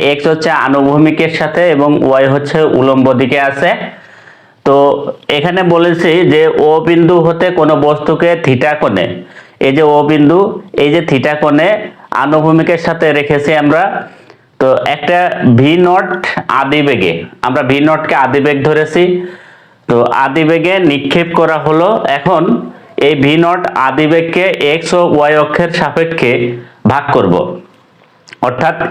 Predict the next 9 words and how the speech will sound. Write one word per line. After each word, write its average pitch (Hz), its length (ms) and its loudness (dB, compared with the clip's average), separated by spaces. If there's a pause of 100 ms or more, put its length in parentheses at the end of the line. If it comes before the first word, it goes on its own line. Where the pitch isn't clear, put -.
(120)
এই 185 80 2 (260)
আদিবেগটা 160 600 -2 (600)
আমরা 135 160 2
এই 160 200 0
যে 175 80 0 (100)
সর্বোচ্চ 156 340 0 (140)
যে 165 80 2 (160)
উচ্চতা 165 400 0
পর্যন্ত 160 280 0